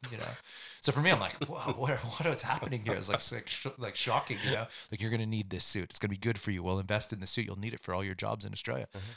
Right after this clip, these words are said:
Speaker 1: And I'm thinking, "I'm, like, a computer guy." Why do I need a suit to do the work?
Speaker 2: <laughs>
Speaker 1: And no shit, I have been in jobs as a computer guy
Speaker 2: Yeah.
Speaker 1: wearing a suit.
Speaker 2: Yeah, I know.
Speaker 1: Here.
Speaker 2: I've seen you do it.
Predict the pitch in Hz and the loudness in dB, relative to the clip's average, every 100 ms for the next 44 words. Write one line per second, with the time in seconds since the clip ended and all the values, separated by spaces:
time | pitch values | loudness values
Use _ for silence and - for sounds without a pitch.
0 | - 107 113 101 95 _ _ _ 190 240 | -4 -2 -2 -2 -8 _ _ _ -2 0
1 | 262 156 127 - 165 294 151 - - - | 0 -2 -4 2 2 4 2 0 -4 -16
2 | - - _ - 180 208 262 226 196 151 | -20 -20 _ -6 4 8 10 8 6 4
3 | 143 - - 170 294 - - 123 135 123 | 4 4 4 6 4 4 2 4 4 4
4 | 113 160 - - - - - - 165 156 | 4 4 4 2 -2 -4 -8 0 2 4
5 | 175 214 202 - - 190 214 160 180 240 | 4 2 4 2 8 8 8 6 6 6
6 | 151 110 92 101 104 110 - 131 123 95 | 6 8 8 4 -2 -4 0 2 2 4
7 | 104 110 85 131 - 104 - 214 214 196 | 8 8 6 2 0 -2 2 4 6 6
8 | 277 277 - 131 107 143 339 - - 147 | 4 4 2 2 2 6 8 8 8 6
9 | 160 101 82 143 - | 6 4 2 0 0